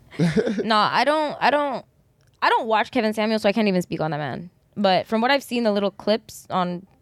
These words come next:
Speaker 2: World Star and Shade Room,
Speaker 1: Mm.
Speaker 2: um, it's just extremely insensitive, inconsiderate, all that stuff. I don't know.
Speaker 1: Okay,
Speaker 2: I
Speaker 1: okay.
Speaker 2: don't
Speaker 1: This is
Speaker 2: support
Speaker 1: what I
Speaker 2: it.
Speaker 1: saw today.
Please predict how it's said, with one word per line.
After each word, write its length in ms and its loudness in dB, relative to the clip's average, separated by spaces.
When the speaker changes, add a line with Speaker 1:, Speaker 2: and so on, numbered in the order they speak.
Speaker 2:
World 260 -2
Star 320 2
and 180 -4
Shade 220 -4
Room, 380 -6
Speaker 1:
Mm. 280 -2
Speaker 2:
um, 520 2
it's 220 -4
just 180 0
extremely 440 0
insensitive, 680 0
inconsiderate, 920 -2
all 180 2
that 180 0
stuff. 260 -4
I 60 -4
don't 140 -8
know. 180 -8
Speaker 1:
Okay, 220 0
Speaker 2:
I 20 0
Speaker 1:
okay. 160 -4
Speaker 2:
don't 120 -2
Speaker 1:
This 20 2
is 80 0
Speaker 2:
support 40 -2
Speaker 1:
what 120 4
I 40 2
Speaker 2:
it. 40 0
Speaker 1:
saw 220 2
today. 460 -2